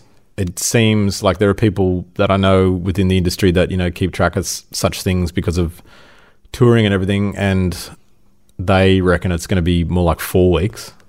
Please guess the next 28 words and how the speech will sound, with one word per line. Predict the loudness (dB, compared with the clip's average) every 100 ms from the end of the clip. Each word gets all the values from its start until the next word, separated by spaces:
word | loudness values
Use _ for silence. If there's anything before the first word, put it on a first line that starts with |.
| _
So, | -6 -2 0 -2 -4
I | -8
don't | -6
know. |
I | -8 -4
mean, | -2
there's, | 0 0
like, | 2 0 0
in | -4
New | -2
South | -2 -2
Wales, | 0 0 0
I |
look | -2 -4
at | -6
the | -6
news | -2 0
every | 0 0
morning, | 0 0
and | -2
it's | -2
like, | -2 -2 -6 -20 -20 -20 -10
another | -2 0 2 -2 -4 _ _ _ _
fifty | -6 -6 -4 0
cases, | 2 0 0 -4 -4
or, | -6 -6 -10
you |
know, | -12